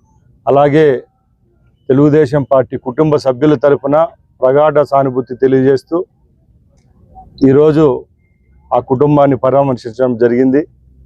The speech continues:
ఆయన లేట్-, ఆయన లేని లోటును మేము ఎవరము తీర్చలేము.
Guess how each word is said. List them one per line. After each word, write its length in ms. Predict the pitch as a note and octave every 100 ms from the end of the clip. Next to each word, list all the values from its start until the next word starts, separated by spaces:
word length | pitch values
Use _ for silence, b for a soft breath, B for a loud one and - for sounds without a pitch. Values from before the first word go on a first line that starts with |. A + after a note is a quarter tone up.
| _ _ _ _ _ _ _ - - A#2+
ఆయన 300 | C#3+ D#3 D#3+
లేట్-, 440 | D3 D#3+ E3+ C#3+ -
ఆయన 280 | D3 C#3+ D3+
లేని 300 | D3 D#3 E3+
లోటును 580 | D#3 D#3 D3 E3 D3 C3 _ _ _ _ _ _ _ _
మేము 260 | B2+ C#3 C3
ఎవరము 420 | C3+ D3+ E3 E3
తీర్చలేము. 720 | A#2+ D#3 - D#3 D3 D3 F#3+